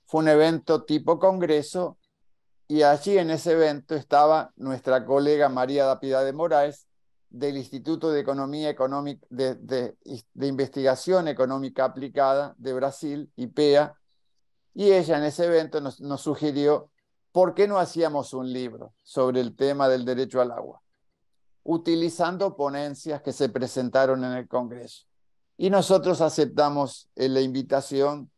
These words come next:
generosa del ipea y terminamos publicando la primera edición en portugués en dos mil quince,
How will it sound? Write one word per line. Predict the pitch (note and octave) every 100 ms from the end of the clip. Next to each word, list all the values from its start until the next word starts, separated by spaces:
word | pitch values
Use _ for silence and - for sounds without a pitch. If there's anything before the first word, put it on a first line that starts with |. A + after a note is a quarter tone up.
| _ _ _
generosa | C#3 C3+ C#3 C#3+ C3+ C#3
del | C3 C3+
ipea | D#3+ E3 D3+ D#3+ - _ _ _ _ _ _
y | - F#3+
terminamos | F#3+ F3+ D#3+ D3+ D#3+ D3
publicando | D3 C#3+ C#3+ C#3+ D3 C#3+
la | C#3 C3
primera | C#3 D3 D3 D3
edición | C3+ C3 - C#3 C3+
en | C3
portugués | C#3+ D3 F#3 E3+ D#3 D3+ - _ _ _
en | C#3+ C#3
dos | C3+ C#3+
mil | D3 C3
quince, | - C3+ B2 - D2 B1+